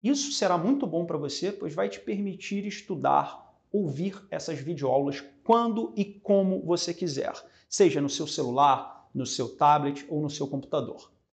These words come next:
Uma segunda informação bastante importante é que, além das videoaulas gravadas, também disponibilizamos um e-book.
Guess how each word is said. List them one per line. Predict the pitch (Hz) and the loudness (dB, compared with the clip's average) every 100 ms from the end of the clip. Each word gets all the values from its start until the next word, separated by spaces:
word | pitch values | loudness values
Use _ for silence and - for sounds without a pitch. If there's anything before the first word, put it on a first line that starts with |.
| _ _ - | _ _ -4
Uma | |
segunda | 147 156 135 247 | -2 -2 0 2
informação | 269 185 175 165 - | 2 0 -4 -4 -4
bastante | 135 127 147 151 | -6 -6 -6 -8
importante | 147 139 - 139 151 - - | -8 -12 -8 -6 -6 -10 -8
é | 185 180 | -6 -6
que, | - 170 - | -6 -10 -6
além | 180 190 175 220 269 | -2 -2 -2 -2 -2
das | 226 170 | -2 -4
videoaulas | 160 160 139 131 135 135 | -6 -2 0 0 0 -4
gravadas, | 143 139 127 156 156 - - _ _ - | -2 0 2 2 0 -4 -14 _ _ -4
também | 202 156 160 - | -2 0 0 -2
disponibilizamos | 170 - 190 175 165 135 151 160 156 165 | -8 -8 -6 -2 -2 -2 -2 -2 -4 -4
um | 185 | -4
e-book. | 139 131 - - | -4 -8 -12 -20